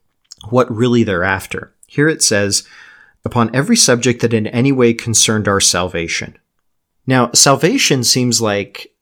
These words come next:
oh, okay, great. You know, they're, they're concerned with the eternal welfare of their souls, right? This is, this is a, a kingdom of God type of concern. But it says here,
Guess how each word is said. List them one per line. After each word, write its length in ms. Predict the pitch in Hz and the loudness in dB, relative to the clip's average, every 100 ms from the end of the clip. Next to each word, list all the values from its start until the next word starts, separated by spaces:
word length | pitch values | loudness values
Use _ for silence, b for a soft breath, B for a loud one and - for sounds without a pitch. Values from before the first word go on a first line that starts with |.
| - | 0
oh, 160 | 202 | 2
okay, 240 | 196 185 127 | 2 0 -2
great. 260 | 131 135 | 2 2
You 80 | 127 | 2
know, 120 | 120 | 0
they're, 200 | 117 113 | 2 0
they're 200 | 107 113 | 0 -4
concerned 640 | 107 110 104 - 123 120 113 | -4 -6 -2 0 0 0 0
with 380 | 110 101 - - | -2 -4 -6 -6
the 140 | 107 | -6
eternal 400 | 95 - 127 120 | -4 -2 0 2
welfare 400 | 117 110 113 107 | 2 0 -2 -2
of 140 | 101 | -4
their 140 | 101 87 | -6 -4
souls, 920 | - - 135 156 147 151 143 - b b b b - | -2 0 4 4 2 0 -2 -2 b b b b -2
right? 220 | 123 117 | 0 0
This 240 | 120 - | 0 2
is, 420 | 120 107 - - _ _ _ - | 0 0 -2 -4 _ _ _ -4
this 180 | 110 | -2
is 160 | 110 104 | 0 0
a, 400 | 101 98 92 92 - | 0 0 -2 -4 -8
a 60 | |
kingdom 420 | 95 - 120 110 101 | -12 -4 0 0 -2
of 180 | 95 | -6
God 380 | 101 107 110 110 | -4 0 0 0
type 220 | 113 113 | -2 -4
of 140 | 113 - | -4 -6
concern. 600 | 117 110 117 113 113 110 _ _ _ | -6 -4 -2 -2 -4 -10 _ _ _
But 140 | 127 | -4
it 80 | 139 | 0
says 280 | - 156 160 | 2 2 0
here, 300 | 135 127 120 | 0 0 0